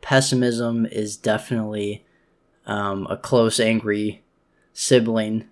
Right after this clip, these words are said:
to cynicism, <laughs> and others just kind of lose trust in humanity as a whole. And speaking on that, pessimism is a huge side effect of cynicism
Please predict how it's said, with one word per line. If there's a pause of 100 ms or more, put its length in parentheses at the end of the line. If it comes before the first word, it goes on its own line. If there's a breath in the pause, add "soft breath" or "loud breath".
to
cynicism, (240 soft breath)
<laughs>
and (120)
others
just
kind
of (520)
lose
trust
in
humanity
as
a
whole. (120)
And
speaking
on
that, (500 loud breath)
pessimism
is
a
huge
side
effect (440)
of (640)
cynicism